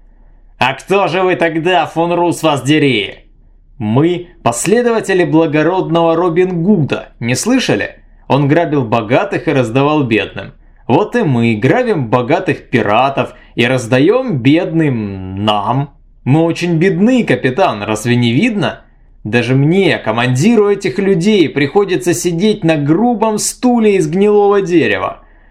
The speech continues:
Блум выразительно опустил взгляд на шикарно выделанные подлокотники красной древесины, стоившие немногим дешевле пиратского корвета.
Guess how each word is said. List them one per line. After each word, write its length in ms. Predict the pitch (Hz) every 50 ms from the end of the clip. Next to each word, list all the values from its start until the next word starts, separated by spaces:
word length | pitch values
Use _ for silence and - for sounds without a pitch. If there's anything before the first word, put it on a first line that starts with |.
| _ - _ -
Блум 360 | - 101 113 123 147 147 131 113
выразительно 760 | 110 110 113 110 104 117 139 139 - 120 110 110 110 110 107
опустил 500 | 107 - 104 - - - 135 127 117 110
взгляд 500 | 104 101 101 104 104 113 127 135 131 -
на 80 | 107
шикарно 580 | 104 - - 104 - - 117 120 117 113 104 98
выделанные 680 | 101 110 120 117 120 113 110 107 104 104 104 101 98 95
подлокотники 880 | - 104 98 104 101 98 95 - - 117 117 113 - 104 98 - 98
красной 500 | 95 - - 107 110 107 - - 104 98
древесины, 760 | 95 101 95 92 92 90 - - - 120 123 120 107 104 - - - - - - -
стоившие 600 | - - - 151 165 160 139 - - 147 135 131
немногим 600 | 127 127 123 123 127 139 147 143 127 127 113 110
дешевле 500 | 104 117 113 - - 123 123 120 120 113
пиратского 600 | - - - - 113 110 - - - 113 110 110
корвета. 680 | 107 - 117 117 117 117 104 90 90 - - - -